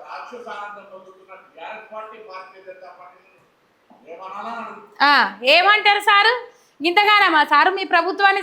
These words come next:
Speaker 2: సమర్థించుకోవడానికి? ఇంతకంటే కిందికి ఇంకా జిగరా-, దిగజారుతారు. ఇంతకు మించి దిగజారరు అన్న ప్రతిసారి తూచు మీ అంచనాలన్నీ రాంగ్ అని చెప్పేసి ఇంతకు మించి కిందికి దిగజారబడుతుంది సారు. బీఆర్ఎస్ నాయకులట చెప్పులు కొనిచ్చట, వంద మంది వాళ్ళే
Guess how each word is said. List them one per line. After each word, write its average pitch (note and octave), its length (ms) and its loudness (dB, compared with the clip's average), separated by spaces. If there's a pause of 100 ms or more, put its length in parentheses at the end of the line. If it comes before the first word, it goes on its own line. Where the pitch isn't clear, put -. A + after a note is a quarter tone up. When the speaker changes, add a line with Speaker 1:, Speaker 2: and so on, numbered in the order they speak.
Speaker 2:
సమర్థించుకోవడానికి? G4 960 2 (440)
ఇంతకంటే G4 420 0
కిందికి F#4+ 380 0
ఇంకా F4+ 180 2 (120)
జిగరా-, F4 440 4
దిగజారుతారు. F4+ 640 0 (460)
ఇంతకు F#4 320 2
మించి G4 200 -2 (120)
దిగజారరు F#4+ 600 4
అన్న F#4 100 -2 (100)
ప్రతిసారి F#4+ 580 2
తూచు G4+ 320 -4
మీ F#4+ 160 2
అంచనాలన్నీ F#4 720 2
రాంగ్ F#4+ 320 4
అని E4+ 140 -2
చెప్పేసి F4 340 -2 (420)
ఇంతకు G4+ 320 0
మించి G4 300 -4
కిందికి F#4 400 -2
దిగజారబడుతుంది D#4+ 840 2
సారు. G#3 240 0 (480)
బీఆర్ఎస్ E4+ 480 2
నాయకులట D4+ 520 0 (200)
చెప్పులు D#4+ 340 -2
కొనిచ్చట, D4 500 0 (180)
వంద D4 240 0
మంది C#4+ 260 0
వాళ్ళే C#4 260 4